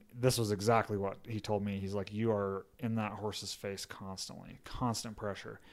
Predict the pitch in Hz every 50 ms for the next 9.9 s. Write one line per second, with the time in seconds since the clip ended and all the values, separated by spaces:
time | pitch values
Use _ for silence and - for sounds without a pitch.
0 | - - - - - _ _ - 117 107 107 113 120 120 117 117 110 113 113 104
1 | 101 107 107 113 113 110 104 104 98 - - - 110 101 92 95 104 104 101 98
2 | 95 95 98 98 - - 107 98 95 95 95 98 104 107 101 - 98 107 107 -
3 | - - - - - - - _ _ _ - - 107 101 98 98 98 98 110 107
4 | 101 - - 107 104 107 110 117 127 120 120 117 104 - - 113 104 110 104 -
5 | 107 101 101 95 92 - - - 110 101 98 98 95 98 101 101 104 107 104 101
6 | 104 104 104 104 98 98 101 104 104 107 104 98 95 - - - - - - _
7 | _ _ _ _ _ _ _ _ _ _ _ - - 107 104 - 50 - - -
8 | - - _ _ _ _ _ _ _ _ _ _ _ _ _ _ _ _ - -
9 | 131 117 101 104 107 110 107 107 104 107 113 101 - - 107 98 98